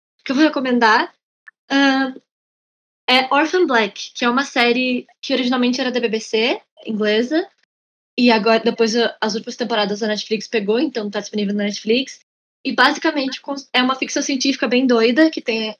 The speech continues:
uma atriz incrível, que é a Tatiana Maslany. E assim, eu não vou dar nenhum spoiler, eu só vou dar a primeira cena muito resumida, que é a guria tá lá, indo pegar um metrô, e ela simplesmente vê uma pessoa que é exatamente a cara dela,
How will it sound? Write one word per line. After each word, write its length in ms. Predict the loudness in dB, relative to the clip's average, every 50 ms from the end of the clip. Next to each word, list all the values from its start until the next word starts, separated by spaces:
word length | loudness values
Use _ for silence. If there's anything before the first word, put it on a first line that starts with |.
| _ _ -4
uma 160 | 0 0 0
atriz 480 | 0 0 0 2 2 2 2 -2 -6 0 2
incrível, 540 | 4 4 4 4 4 4 4 4 4 2
que 100 | 0 0
é 40 | -2
a 40 | -2
Tatiana 360 | -2 -2 0 2 2 2 2
Maslany. 560 | 2 0 -2 0 2 2 4 4 2 0 -2 -6 _ _ _ _ -20 _ _ _ _
E 80 | 2 2
assim, 260 | 4 4 4 4 4
eu 80 | 2 2
não 80 | 4
vou 80 | 4 4
dar 120 | 6 6
nenhum 180 | 4 4 2 2
spoiler, 380 | 0 0 0 2 2 4 4 2
eu 40 |
só 120 | 2 -2 -4
vou 120 | -4 0
dar 100 | 0 0
a 40 | 0
primeira 320 | 0 -2 -2 0 0 0
cena 560 | 0 0 0 0 2 2 2 2 2 0 -2 -4 _ -2
muito 220 | -2 -2 -2 -2
resumida, 580 | -2 0 2 4 4 4 4 4 2 0 -2 -4 _ _ -20 _ _ _ _ _ 0
que 80 | 0
é 200 | 2 2 0 -2 -8 _ _ _ _ -20 -20 -20 _ _ _ _ _ _ _ _ _ 2
a 120 | 4 4
guria 220 | 6 6 6 6 6
tá 100 | 6 6
lá, 260 | 6 6 6 2 0 -2 -8 _ _ _ _ _ 2
indo 180 | 2 2 4
pegar 260 | 2 2 2 2 0
um 60 | 0 0
metrô, 460 | 0 -2 0 0 0 2 2 0 -2 -6 _ -20 -20 _ _
e 100 | 0 2
ela 160 | 2 4 2
simplesmente 600 | 0 0 -2 0 2 2 2 2 0 -4 -4 -6 -6
vê 80 | -4
uma 140 | -4 -4 -4
pessoa 360 | -4 -6 -6 -2 -2 -2 -2
que 140 | -2 -4 -4
é 60 | -2
exatamente 640 | -2 -2 0 0 0 0 0 -2 -2 -2 -4 -4 -4
a 40 | -6
cara 440 | -6 -2 2 4 4 4 4 2 0
dela, 360 | 0 -2 -2 -2 -2 -4 -6